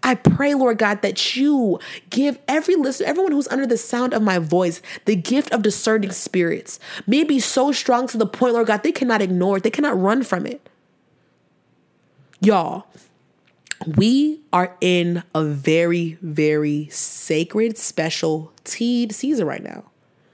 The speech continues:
I mean, God is finna go crazy. He is going crazy. This ain't even nothing. This week alone is blessed. But there's things that gotta go. There's people that gotta go.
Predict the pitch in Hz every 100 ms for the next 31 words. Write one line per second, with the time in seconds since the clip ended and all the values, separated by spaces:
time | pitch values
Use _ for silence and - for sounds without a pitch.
0 | _ _ 240 277 254 202 220 392 320 302
1 | 226 208 - 381 220 - - 277 370 233
2 | 175 151 180 - - 240 - _ _ _
3 | _ _ - - 285 214 175 170 180 220
4 | 269 - 214 214 _ _ _ _ _ _
5 | _ _ 208 285 - 320 175 175 202 175
6 | 165 151 156 156 - - - - _ _
7 | _ - - - - - 226 226 233 214
8 | - - - 226 196 - - _ _ _
9 | - 202 196 175 170 160 - - - _
10 | - 185 - - 262 - 170 160 - _
11 | _ 160 160 151 147 135 - -